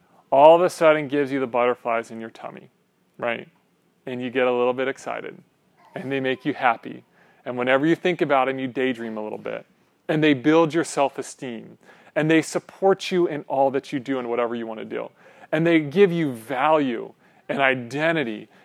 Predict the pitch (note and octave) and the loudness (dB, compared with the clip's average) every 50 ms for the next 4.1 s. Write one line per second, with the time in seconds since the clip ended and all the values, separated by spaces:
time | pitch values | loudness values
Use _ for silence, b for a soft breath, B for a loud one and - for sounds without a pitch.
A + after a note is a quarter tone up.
0 | b b C#3 C#3 C#3+ C#3+ C#3+ - - - - - G3 F3 F3 - - - D#3 D3+ | b b -6 -2 0 0 -2 -2 -4 -12 -4 2 2 2 2 0 -4 -4 -4 -4
1 | C#3+ - - - C#3 C#3+ C#3 - - A#2 A2+ A#2+ C3 C#3+ C3+ B B B B B | -4 -6 -6 -4 -2 -2 -4 -6 -12 -10 -6 -4 -4 -4 -4 B B B B B
2 | B F3 F#3 - - F#3 F3+ - - - C4+ D4+ D#4 C#4+ A3 F#3+ E3 D#3 D#3 D3+ | B -4 -2 0 0 -2 -2 -2 -2 0 0 2 2 4 4 6 6 6 6 4
3 | C#3 - _ _ _ - E3+ E3 E3 E3 D#3+ D3+ - - _ _ - E3 D#3+ - | 0 -8 _ _ _ 4 6 6 6 4 2 -2 -4 -10 _ _ -2 -2 -2 -4
4 | - | -14